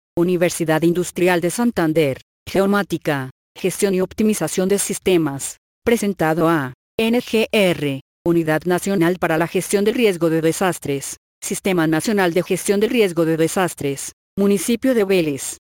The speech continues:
agosto de dos mil quince, Bucaramanga, Convenio Interadministrativo, objeto, no. nueve mil seiscientos setenta y siete, cero cuatro, mil ciento veintisiete,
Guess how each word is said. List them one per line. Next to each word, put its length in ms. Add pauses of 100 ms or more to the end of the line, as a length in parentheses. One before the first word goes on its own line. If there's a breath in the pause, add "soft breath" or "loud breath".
(120)
agosto 440
de 120
dos 220
mil 220
quince, 560 (260)
Bucaramanga, 880 (260)
Convenio 400
Interadministrativo, 1120 (240)
objeto, 560 (260)
no. 340 (520)
nueve 260
mil 220
seiscientos 560
setenta 360
y 60
siete, 560 (100)
cero 320
cuatro, 440 (120)
mil 220
ciento 340
veintisiete, 840